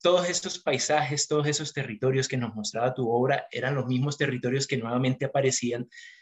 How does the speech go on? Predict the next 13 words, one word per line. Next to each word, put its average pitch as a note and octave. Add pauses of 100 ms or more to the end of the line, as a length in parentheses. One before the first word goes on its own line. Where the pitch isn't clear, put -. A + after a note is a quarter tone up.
(180)
con A2
todos B2
estos D3
horrores D3
y D3+
estos C#3+
contrastes B2+
también, G#2
¿no? A#2+
Contrastes A2
también G#2
de, A#2
de, G2